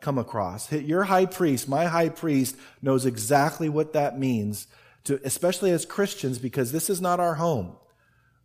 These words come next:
We're just a passing through. And we're pilgrims.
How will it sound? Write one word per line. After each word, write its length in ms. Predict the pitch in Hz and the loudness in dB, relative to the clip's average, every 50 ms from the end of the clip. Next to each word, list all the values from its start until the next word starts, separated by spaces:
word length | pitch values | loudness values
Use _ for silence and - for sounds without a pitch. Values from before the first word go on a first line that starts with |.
| _ _ _ _ | _ _ _ _
We're 240 | - 117 131 147 151 | -2 0 0 0 0
just 260 | 143 170 165 - - | 0 -2 -4 -4 -4
a 60 | 156 | -6
passing 500 | 143 - 156 156 160 165 - - 165 156 | -4 -2 0 0 0 0 0 -4 -6 -6
through. 400 | - 160 165 160 143 110 95 87 - - _ _ _ _ _ _ _ _ _ _ _ _ _ - | -6 -4 -2 0 0 -2 -2 -4 -10 -18 _ _ _ _ _ _ _ _ _ _ _ _ _ -6
And 80 | 113 | -2
we're 160 | 123 139 165 165 | 0 2 2 0
pilgrims. 880 | 170 - - 202 208 208 170 151 123 95 90 98 - - - - - | 0 2 6 6 6 6 6 2 -2 -2 -4 -6 -10 -10 -10 -10 -10